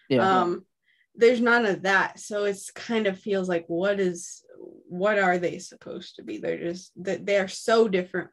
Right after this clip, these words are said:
Speaker 2: from the hobbits because they're, they are, they, they just wander everywhere. So they're adventurous in that way.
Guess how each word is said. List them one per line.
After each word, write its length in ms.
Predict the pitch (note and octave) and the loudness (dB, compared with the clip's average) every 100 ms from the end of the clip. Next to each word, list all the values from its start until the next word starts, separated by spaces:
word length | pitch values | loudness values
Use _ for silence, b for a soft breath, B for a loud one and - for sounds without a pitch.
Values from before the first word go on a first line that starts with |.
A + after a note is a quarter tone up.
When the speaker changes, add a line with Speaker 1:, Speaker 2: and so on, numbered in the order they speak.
| - | -6
Speaker 2:
from 340 | G3+ F#3 F#3 b b - | -2 -2 -4 b b -8
the 80 | E3 | -8
hobbits 680 | - A3 G3+ F3 E3 - - | -4 0 0 0 -4 -6 -10
because 420 | G3+ F#3+ G3 F#3+ | -8 -4 -2 -2
they're, 280 | F#3 E3 F3 B B B - | -2 -4 -6 B B B 0
they 100 | G#3+ | 4
are, 420 | B3 D#4 B3 F#3 _ - | 6 6 4 0 _ 0
they, 360 | A3+ A#3+ F#3+ - _ _ _ | 0 2 -4 -10 _ _ _
they 180 | - B3 | 0 2
just 180 | A#3+ G3+ | 2 -2
wander 440 | A3 C#4 D#4 G3+ | 0 4 4 4
everywhere. 420 | D#3 - - - F#3+ | 0 -6 -6 -6 -6
So 140 | F#3+ | -6
they're 200 | G#3 G3+ | -4 -2
adventurous 880 | F#3 - G#3 B3+ A#3 E3+ E3 F3+ - | -2 -2 -2 -2 -4 -6 -8 -8 -6
in 100 | F3+ | -4
that 240 | E3+ - | -4 -8
way. 320 | - - G3 | -14 -14 -16